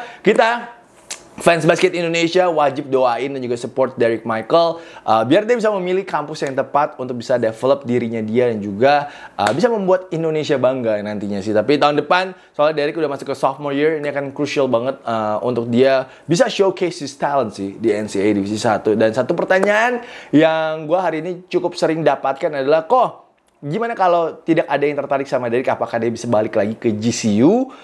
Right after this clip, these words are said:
Menurut gue sih, gue udah cukup yakin sih, Derek kayaknya nggak akan masukin namanya kalau belum ada tim yang show interest ke dia sih. Jadi gue yakin, uh, mungkin ada beberapa kampus, dulu kan ada Rhode Island juga yang tertarik sama dia. Um,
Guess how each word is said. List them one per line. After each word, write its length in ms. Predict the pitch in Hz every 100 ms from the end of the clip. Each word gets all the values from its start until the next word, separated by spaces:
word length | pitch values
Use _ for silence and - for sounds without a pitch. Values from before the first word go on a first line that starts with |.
| - _
Menurut 400 | 143 175 247 226
gue 120 | 262 269
sih, 80 |
gue 160 | 254 277
udah 80 | 160
cukup 240 | 139 131
yakin 240 | 135 160 120
sih, 160 | 117
Derek 320 | 107 113 160
kayaknya 400 | 160 147 175 175
nggak 100 | 139 110
akan 100 | 147 147
masukin 240 | 131 127
namanya 720 | 113 110 104 123 165 170 151
kalau 480 | 113 107 110 139 104
belum 160 | 110 98
ada 320 | 101 107 110
tim 400 | - 123 123 113
yang 80 | 107
show 560 | - 120 113 117 -
interest 560 | 123 107 107 113 113 -
ke 160 | 107
dia 240 | 101 110 95
sih. 160 | -
Jadi 160 | 101 131
gue 240 | 151 165
yakin, 400 | 143 - 180 185 180 - - -
uh, 480 | 123 123 123 123 127
mungkin 160 | 139 175
ada 160 | 175
beberapa 320 | 160 143 143 151
kampus, 400 | 139 139 170 147
dulu 240 | 151 175
kan 80 | 165
ada 160 | 135
Rhode 240 | 123 120 95
Island 320 | 117 131 131
juga 160 | 123 127
yang 80 | 120
tertarik 240 | 107 117 120
sama 240 | 113 113
dia. 400 | 110 117 131 120 - - -
Um, 480 | 131 147 156 160